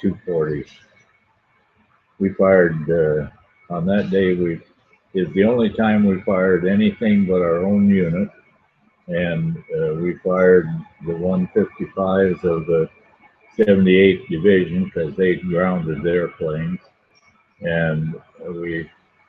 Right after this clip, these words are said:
also, uh, fired four, which I think were the one fifty-five Long Toms. And then we,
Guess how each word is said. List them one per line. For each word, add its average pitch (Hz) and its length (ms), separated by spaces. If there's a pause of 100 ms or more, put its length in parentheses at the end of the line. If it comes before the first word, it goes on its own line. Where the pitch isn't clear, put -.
(920)
also, 90 760 (880)
uh, 82 280 (100)
fired 87 460 (180)
four, 101 520 (800)
which - 260
I 87 200
think 92 280
were 87 160
the 80 380 (120)
one 90 320
fifty-five 90 720
Long 95 400
Toms. 85 460 (680)
And 87 200
then 90 220
we, 85 200